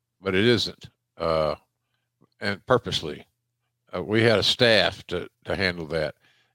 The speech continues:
And the other thing you have to remember, Paul, is I have Vince's ear. So I could talk to Vince about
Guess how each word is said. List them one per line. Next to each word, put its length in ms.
And 180
the 140
other 160
thing 320
you 100
have 120
to 100
remember, 400
Paul, 340
is 220
I 100
have 160
Vince's 380
ear. 280
So 380
I 100
could 160
talk 220
to 80
Vince 320
about 320